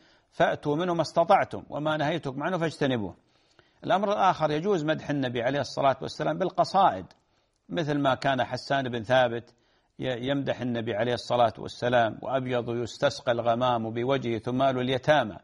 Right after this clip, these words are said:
آه، نعم، زينة لل-، للأرامل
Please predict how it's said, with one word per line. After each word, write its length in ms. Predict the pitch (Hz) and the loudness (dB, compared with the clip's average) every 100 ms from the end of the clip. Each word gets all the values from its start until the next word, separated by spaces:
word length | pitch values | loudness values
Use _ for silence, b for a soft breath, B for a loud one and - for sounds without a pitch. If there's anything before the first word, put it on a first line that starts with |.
| b b b b b b - | b b b b b b -2
آه، 800 | 120 113 110 107 60 64 50 50 67 - - 50 - - - - 151 | 0 2 2 0 -2 -4 -6 -6 -8 -10 -10 -14 -14 -16 -18 -12 -2
نعم، 400 | 135 92 78 135 | -2 -2 -6 -2
زينة 320 | 139 151 139 | 0 2 2
لل-، 520 | 131 123 123 - 113 | 0 -2 -4 -6 -6
للأرامل 760 | 107 107 117 135 143 120 101 | -4 -2 2 6 6 4 -4